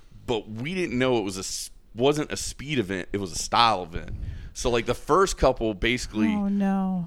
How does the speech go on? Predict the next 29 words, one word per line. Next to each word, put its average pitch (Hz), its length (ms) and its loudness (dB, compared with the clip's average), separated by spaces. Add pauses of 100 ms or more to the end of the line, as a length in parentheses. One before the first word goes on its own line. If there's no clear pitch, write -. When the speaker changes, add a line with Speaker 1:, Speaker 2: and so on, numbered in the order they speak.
(120)
Speaker 1:
butt 139 340 2
fucked 107 300 0
each 95 180 -6
other 98 280 2
to, - 280 2
like, 95 280 4 (340)
pop 123 260 8
the 110 80 2
balloons. 127 600 2 (300)
And - 120 2
Speaker 2:
Oh - 20 6
Speaker 1:
they - 80 10
Speaker 2:
my 254 60 6
Speaker 1:
did 165 120 10
it, 120 100 6
like, 110 200 2
quick. 135 580 4
And 120 140 2
they're 131 100 8
like, 110 200 4
"Oh, 160 180 6
we 190 160 8
won 165 260 8
that." 127 300 4
And 110 100 -4
she's 113 220 -6
like, 113 240 -2
"No, 143 320 6
honey, 120 340 2